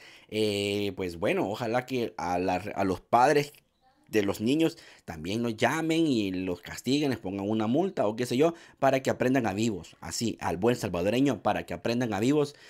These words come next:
y no permitan que sus hijos anden metidos en, en esas cosas, la verdad. Eh, vamos a seguir leyendo por aquí, dice Caro Morales, "Creo que lo que sus-, creo que lo sucedido fue porque de premio ofrecían dinero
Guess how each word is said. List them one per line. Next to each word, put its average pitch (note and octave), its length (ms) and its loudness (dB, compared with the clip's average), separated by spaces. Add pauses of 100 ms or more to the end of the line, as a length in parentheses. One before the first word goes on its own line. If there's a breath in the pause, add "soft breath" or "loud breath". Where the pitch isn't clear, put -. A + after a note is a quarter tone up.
(320 loud breath)
y B2+ 180 4
no A#2+ 300 2
permitan A2+ 380 0
que A2+ 100 -2
sus F#2+ 160 -8
hijos G#2 240 -4
anden G2+ 240 -4
metidos F2 360 -8
en, - 160 -18
en E2+ 180 -8
esas F#2 240 -8
cosas, - 380 -16
la C#2+ 120 -14
verdad. A#1+ 320 -14 (1000 soft breath)
Eh, G#2 600 2 (640 soft breath)
vamos C3+ 300 4
a A#2+ 40 0
seguir B2+ 180 2
leyendo B2+ 280 4
por G#2+ 140 2
aquí, C#3+ 300 2
dice A#2+ 540 2
Caro C#3+ 320 8
Morales, B2+ 540 6
"Creo D3 260 2
que D3 140 0
lo C3 400 4
que C3 60 -4
sus-, - 340 -8
creo E3+ 360 2
que D3+ 160 0
lo D3+ 200 2
sucedido C#3+ 560 0
fue - 180 0
porque - 1000 -4 (100)
de A2 240 0
premio C3 560 2 (180 soft breath)
ofrecían B2+ 540 4
dinero A#2+ 420 2